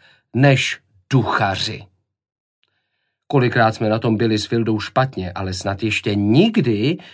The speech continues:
jsme na tom nebyli takhle bídně. Filda to na sobě nedával moc znát, jak žije jenom s maminkou, bez táty,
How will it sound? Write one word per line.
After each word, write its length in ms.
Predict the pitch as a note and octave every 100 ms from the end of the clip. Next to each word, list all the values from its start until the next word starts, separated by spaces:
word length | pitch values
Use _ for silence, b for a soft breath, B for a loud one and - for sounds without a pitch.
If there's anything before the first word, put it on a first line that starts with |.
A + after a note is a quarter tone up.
| B
jsme 280 | - B2+ A#2+
na 140 | C#3+
tom 200 | D#3+ C#3+
nebyli 420 | D3 D#3 C#3 B2+ -
takhle 460 | D3+ D3 C3+ D#3 D3+
bídně. 640 | A2+ A2 F#2+ G2+ E2 - _ _ _ _ _ _ _ _
Filda 300 | A#3 A#3+ A3+
to 140 | G#3+
na 120 | F#3 F#3
sobě 300 | F#3 F3+ C#3+
nedával 460 | D3+ D#3 D3+ D3
moc 240 | C3+ - B2
znát, 460 | A2+ E3+ E3+ F#2+ F2+ - b b -
jak 280 | F2+ F#2+ -
žije 300 | G#2 G#2+ G2
jenom 260 | G2 F#2+
s 100 | F2+
maminkou, 580 | G#2 A2 A#2+ A2 A#2 A#2
bez 200 | A2 G#2
táty, 560 | - A#2 A#2 A#2+ A#2+